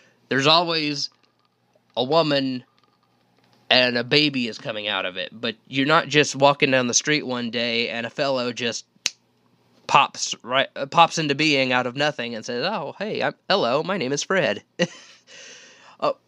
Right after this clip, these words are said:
every single time we witness something coming into being, we see that it has a cause. So the first reason to believe that whatever begins to exist has a cause is that nothingness has no properties. Nothingness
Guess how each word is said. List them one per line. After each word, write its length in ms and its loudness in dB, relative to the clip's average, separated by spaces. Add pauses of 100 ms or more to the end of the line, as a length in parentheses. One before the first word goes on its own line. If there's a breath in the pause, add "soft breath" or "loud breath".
(220)
every 460 2
single 480 -2
time 340 -4
we 120 -8
witness 340 -2
something 380 -2
coming 260 0
into 180 -2
being, 440 0
we 160 -4
see 280 -2
that 160 -2
it 80 0
has 220 -6
a 80 -8
cause. 640 -2 (720 soft breath)
So 160 4
the 120 -2
first 400 6
reason 380 -2
to 60 -4
believe 520 -8
that 180 -6
whatever 320 -4
begins 400 -4
to 100 -4
exist 360 -6
has 180 -6
a 60 -8
cause 560 -4 (320 soft breath)
is 180 -6
that 220 -4
nothingness 680 0
has 380 2
no 220 0
properties. 720 -2 (480)
Nothingness 840 0